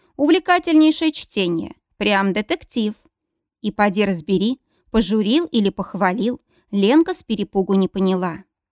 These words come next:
«Напечатаем всю, серией статей с продолжением. Завтра в девять утра у меня в кабинете обговорим детали.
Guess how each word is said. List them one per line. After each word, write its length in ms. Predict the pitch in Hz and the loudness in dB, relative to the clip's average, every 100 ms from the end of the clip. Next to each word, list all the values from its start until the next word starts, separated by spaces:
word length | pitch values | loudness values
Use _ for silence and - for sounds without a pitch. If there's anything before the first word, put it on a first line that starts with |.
| _ _ _ _ _ _ _ | _ _ _ _ _ _ _
«Напечатаем 840 | - 214 208 247 - 294 294 320 311 | -2 0 0 -2 0 0 2 2 2
всю, 420 | - - 180 - _ _ | 0 -6 -6 -8 _ _
серией 580 | - - 233 214 202 208 | -8 0 2 2 0 -2
статей 520 | - 208 196 233 330 | -2 -2 0 0 0
с 60 | - | -2
продолжением. 1040 | - 202 208 254 240 208 180 170 170 - _ _ _ - | -6 0 0 0 -2 0 0 0 -2 -6 _ _ _ -8
Завтра 500 | 277 349 349 - 214 | 0 0 0 -2 -2
в 60 | |
девять 400 | 185 226 214 - | 0 0 0 -4
утра 340 | 220 - 302 330 | -6 0 0 2
у 80 | 226 | 2
меня 260 | 214 214 | 2 2
в 80 | 208 | 0
кабинете 600 | - 196 208 226 320 - | -2 0 2 2 2 -2
обговорим 640 | - 185 185 202 208 208 208 | -4 -4 -2 0 2 2 0
детали. 540 | 226 - 190 160 - | -2 -2 -4 -4 -8